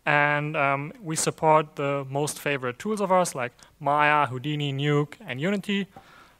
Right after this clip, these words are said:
Um, Scarif itself is a cross-platform solution,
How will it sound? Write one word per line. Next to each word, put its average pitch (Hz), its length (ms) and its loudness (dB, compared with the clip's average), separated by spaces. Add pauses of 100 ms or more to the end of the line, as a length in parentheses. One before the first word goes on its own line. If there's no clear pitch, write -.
(100)
Um, 143 560 -2 (640)
Scarif 156 360 4
itself 190 600 2
is 143 180 -4
a 135 80 -2
cross-platform 135 800 -2
solution, 214 640 -2